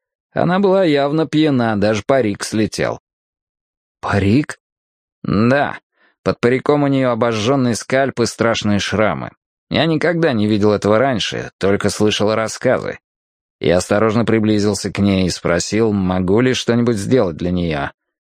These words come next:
Она сказала «нет», приказала уйти и оставить ее в покое. Но при этом так счастливо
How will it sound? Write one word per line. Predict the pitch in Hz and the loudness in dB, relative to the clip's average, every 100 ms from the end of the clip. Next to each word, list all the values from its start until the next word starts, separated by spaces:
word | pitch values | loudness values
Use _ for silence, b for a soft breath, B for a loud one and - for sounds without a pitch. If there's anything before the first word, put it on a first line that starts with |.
| _ _ | _ _
Она | - 101 | -2 -2
сказала | 110 110 110 120 | 0 0 0 0
«нет», | 120 139 151 87 - - | 0 0 -2 -4 -8 -14
приказала | - - 90 92 104 113 | -8 -4 0 2 2 2
уйти | 110 - | 0 0
и | 127 | 0
оставить | 117 - 139 117 110 | 0 -2 -2 -2 0
ее | 123 117 | 0 0
в | - | -2
покое. | 117 117 - 104 64 - - _ _ _ _ _ | -4 -2 0 0 0 -4 -14 _ _ _ _ _
Но | - 92 | -4 0
при | 117 | 2
этом | 143 151 143 131 - - | 0 0 0 -2 -4 -2
так | 143 123 | -2 -2
счастливо | - - - 139 - - 110 107 95 | -6 -6 -2 -2 -2 -2 0 2 0